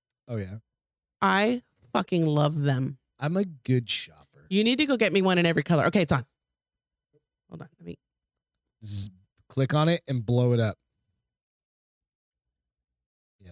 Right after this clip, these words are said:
Speaker 1: that's not doing it.
Speaker 2: I'm,
Speaker 1: Can you just use the mouse on the actual
Speaker 2: I was rewinding, motherfucker.
Speaker 1: She's literally carrying
Speaker 2: Like,
Speaker 1: a
Speaker 2: she's so
Speaker 1: goddamn
Speaker 2: lucky
Speaker 1: mountain
Speaker 2: she
Speaker 1: lion
Speaker 2: did
Speaker 1: down
Speaker 2: not
Speaker 1: the
Speaker 2: get
Speaker 1: road.
Speaker 2: her face torn off. I don't think it's, I think it's a female tiger or me, female lion.
Speaker 1: It's a mountain lion.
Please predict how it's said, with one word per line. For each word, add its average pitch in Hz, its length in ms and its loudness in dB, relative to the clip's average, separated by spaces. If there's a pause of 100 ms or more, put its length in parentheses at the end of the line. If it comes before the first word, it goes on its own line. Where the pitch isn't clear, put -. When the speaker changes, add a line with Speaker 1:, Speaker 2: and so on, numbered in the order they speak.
Speaker 1:
that's 104 180 -12
not 98 180 -14
doing 87 240 -16
it. 76 100 -20 (420)
Speaker 2:
I'm, 180 240 -16
Speaker 1:
Can 139 120 -4
you 151 40 0
just 151 140 -2
use 202 160 -4
the 160 100 0
mouse 117 540 -4
on 120 220 -6
the 90 120 -14 (240)
actual - 300 -10
Speaker 2:
I 233 100 0
was 247 240 -6
rewinding, 269 640 2
motherfucker. 160 600 0 (640)
Speaker 1:
She's 165 240 2
literally 214 460 4
carrying 196 420 2
Speaker 2:
Like, 180 140 2
Speaker 1:
a - 20 0
Speaker 2:
she's 277 220 2
so - 40 4
Speaker 1:
goddamn 370 420 2 (100)
Speaker 2:
lucky 311 60 4
Speaker 1:
mountain 320 260 2
Speaker 2:
she 160 80 2
Speaker 1:
lion 151 260 4
Speaker 2:
did 240 40 2
Speaker 1:
down 220 120 2
Speaker 2:
not 247 80 0
Speaker 1:
the - 60 2
Speaker 2:
get - 20 4
Speaker 1:
road. 123 80 2
Speaker 2:
her 214 100 0
face 190 320 0
torn 151 220 2
off. 131 160 2
I - 80 2
don't 247 120 0
think 311 140 -2
it's, - 140 -2 (280)
I 196 40 2
think 240 180 -2
it's 247 120 -4
a 170 40 2
female 151 380 2
tiger 143 360 -2 (260)
or 139 100 0
me, 147 280 2
female 151 280 0
lion. 139 280 2 (120)
Speaker 1:
It's 139 100 -16
a 214 60 2
mountain 226 320 0
lion. 135 180 0